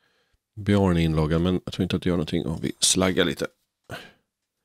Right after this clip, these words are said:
Eh,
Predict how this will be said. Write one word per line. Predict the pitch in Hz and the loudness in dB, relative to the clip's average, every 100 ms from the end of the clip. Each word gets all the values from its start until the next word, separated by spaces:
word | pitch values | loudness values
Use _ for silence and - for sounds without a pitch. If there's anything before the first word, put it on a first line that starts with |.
| _ _ _ _ _ _ _ _ _ _ _ _ _ _ _ - | _ _ _ _ _ _ _ _ _ _ _ _ _ _ _ -6
Eh, | 85 80 82 82 80 | -4 -2 0 0 -2